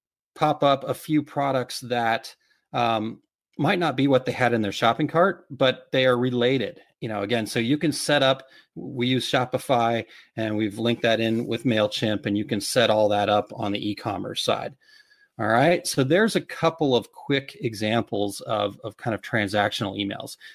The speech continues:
Now, the same thing needs to be done, and I'm just gonna come back over here, and we'll, we'll leave MailChimp for now, if I can get back to the right button. There we go.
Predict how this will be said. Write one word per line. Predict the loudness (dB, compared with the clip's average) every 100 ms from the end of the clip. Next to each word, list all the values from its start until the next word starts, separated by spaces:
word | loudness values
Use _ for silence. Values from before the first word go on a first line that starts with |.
| -2
Now, | 0 0 -2 _ _ _ _ _ _ _ _ -4
the | 0
same | 0 0 2 2 2
thing | 2 4 4 2 0 _ _ _
needs | 0 2 2 0
to | -2
be | 0
done, | 0 0
and | -2
I'm | -4
just | -8
gonna | -14
come | -14 -16
back | -14 -14 -16 -16
over | -14 -14 -16
here, | -16 -12 -6 0 2 2 -4 _ _ _ -12
and | -6 -4 -2
we'll, | -4 -4
we'll | -4 2
leave | 4 6
MailChimp | 6 6 4 2 2 2
for | 0
now, | 2 4 4 2 -8 _
if | _ -12
I |
can | -10
get | -10 -10
back | -8 -10 -8
to | -2
the |
right | 0 0
button. | -2 0
There | 2
we | 2
go. | 0